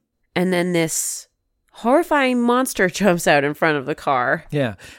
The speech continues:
Speaker 2: Have you ever done this? Have you ever been on one of those extended road trips where you're trading off driving?
Speaker 1: No.
Speaker 2: My friend Sean and I went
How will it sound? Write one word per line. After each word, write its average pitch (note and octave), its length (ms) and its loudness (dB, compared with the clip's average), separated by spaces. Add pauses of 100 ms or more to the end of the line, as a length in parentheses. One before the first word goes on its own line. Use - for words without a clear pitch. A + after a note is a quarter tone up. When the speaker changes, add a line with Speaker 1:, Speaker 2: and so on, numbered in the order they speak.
Speaker 2:
Have D#3 120 0
you F#3+ 80 -2
ever G#3 140 0
done D#3+ 160 0
this? G3 220 -4
Have C#3 120 -4
you D3 60 0
ever D3+ 100 -4
been C3+ 220 0
on C#3+ 100 2
one C3 160 2
of C3 100 -2
those B2 220 0
extended A#2+ 540 -2
road A2+ 200 -2
trips - 300 -6
where A#2+ 100 -4
you're G#2+ 140 -2
trading G#2+ 400 -6
off G#2+ 520 -8
driving? B2+ 500 -2 (200)
Speaker 1:
No. G3+ 560 0 (280)
Speaker 2:
My C3+ 180 0
friend D3 300 0
Sean C#3 340 2
and C3+ 140 2
I G#2 360 -6
went A#2 600 -6